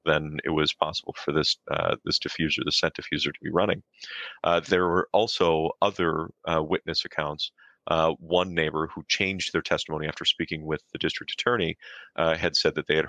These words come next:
heard an argument in the apartment on May the eighteenth, uh, somewhere in the early afternoon. And then, uh, another eyewitness account from an anonymous tip to the police that saw a brown-haired woman on the patio at four sixteen P M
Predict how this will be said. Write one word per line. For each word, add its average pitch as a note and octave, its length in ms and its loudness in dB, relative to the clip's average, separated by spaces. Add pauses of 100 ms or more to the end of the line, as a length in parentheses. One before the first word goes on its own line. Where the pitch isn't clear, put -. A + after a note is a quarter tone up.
heard D#2+ 160 4
an D#2 160 -2
argument E2+ 640 0
in G2+ 200 0
the F#2+ 100 0
apartment D#2 480 0 (300)
on D#2+ 300 0
May D#2 220 0
the D2+ 280 -6
eighteenth, D#2+ 600 -4 (520)
uh, D#2+ 300 4
somewhere D#2+ 520 0
in D#2 80 -4
the D#2 120 -2
early D#2 280 0
afternoon. D#2 680 -2 (140)
And E2 180 -4
then, D#2+ 380 0 (480)
uh, E2 300 4 (100)
another E2+ 360 2
eyewitness D#2 480 0
account D2+ 320 -2
from D#2 200 -6
an D#2 60 -4
anonymous D#2 600 0
tip - 280 -2
to - 100 -6
the D#2 180 -14
police G2 380 2 (260)
that F2+ 140 0
saw D#2+ 340 2
a D#2 100 -2 (120)
brown-haired D#2+ 600 2
woman E2+ 320 0 (320)
on E2 140 -2
the D2 100 -2
patio D#2+ 600 -2
at - 140 -2
four E2+ 240 2
sixteen - 580 -6
P D#2+ 220 -2
M D#2 200 -2